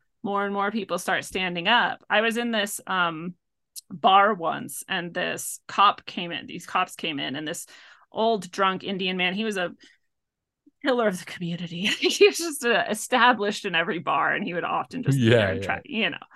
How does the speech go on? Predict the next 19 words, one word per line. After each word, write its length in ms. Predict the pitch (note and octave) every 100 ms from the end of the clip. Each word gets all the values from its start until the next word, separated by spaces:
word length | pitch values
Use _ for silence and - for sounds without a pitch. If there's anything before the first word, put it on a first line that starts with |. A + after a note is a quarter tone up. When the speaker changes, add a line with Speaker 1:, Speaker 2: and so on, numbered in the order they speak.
| _ _ _
Speaker 1:
So 440 | - A3 G#3 F#3+ -
we 180 | C4 C#4+
all 120 | A#3+
knew 180 | F3 D#3
him. 300 | E3+ G#3+ C4+
He's 160 | D4
not 140 | F4+ F4+
a 40 |
problem. 440 | - - D3 G3 A3
He's 120 | A#3+
just 240 | C#4+ -
trashed. 420 | - D#4+ E4 - A3
And, 100 | G3+
and 200 | A3+ A#3
at 140 | A#3
this 160 | A4+ -
point, 260 | C4+ G#3
he's, 160 | G#3 F#3+
like, 300 | D#3+ C3